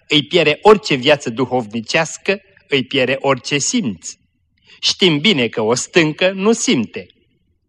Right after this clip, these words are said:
Înapoi a Domnului Iisus Hristos totdeauna stă Satana. Înapoi a adevărului locuiește minciuna.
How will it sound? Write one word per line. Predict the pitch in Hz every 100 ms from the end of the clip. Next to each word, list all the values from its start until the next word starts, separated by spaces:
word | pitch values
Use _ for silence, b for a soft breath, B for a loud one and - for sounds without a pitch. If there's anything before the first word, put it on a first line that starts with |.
| _ B B B
Înapoi | 175 175 156 - 320
a | 147
Domnului | 135 170 127 120
Iisus | 123 - 143 -
Hristos | 151 143 - 240 - -
totdeauna | 190 160 123 147 135
stă | - -
Satana. | 147 135 120 127 101 82 _ _ _ _ _ B B
Înapoi | - 156 131 - 135 120
a |
adevărului | 123 175 202 247 233 233 196
locuiește | 135 127 127 123 123 156
minciuna. | 165 214 - 311 151